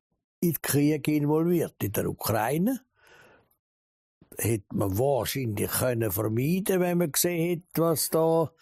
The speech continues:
passiert in Russland. Die sind ja auch, äh, aufmarschiert schon mit grossen Manövern, dass das gefährlich wird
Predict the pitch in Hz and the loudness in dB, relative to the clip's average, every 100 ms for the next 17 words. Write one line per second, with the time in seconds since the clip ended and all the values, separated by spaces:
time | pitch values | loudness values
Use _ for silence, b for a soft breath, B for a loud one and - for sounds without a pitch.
0 | B B B 160 147 156 165 170 _ - | B B B 0 0 0 0 0 _ -12
1 | - _ - 160 143 170 - - 180 220 | -12 _ 0 2 2 2 0 -2 -2 -2
2 | 208 - 92 - - - - B B B | -6 -6 -4 -2 -2 -4 -6 B B B
3 | - 90 - 50 50 - - B B B | -6 -4 -2 -4 -6 -8 -14 B B B
4 | - 139 135 170 170 - 180 190 180 - | 0 2 2 2 2 0 0 0 0 0
5 | 214 165 104 113 123 113 - 104 104 117 | 0 0 -2 0 0 0 -2 -2 -2 0
6 | 175 185 185 139 B B - 117 - - | 2 0 -2 -6 B B -6 -4 -4 -6
7 | - 135 160 190 190 175 190 | -2 0 2 0 0 2 0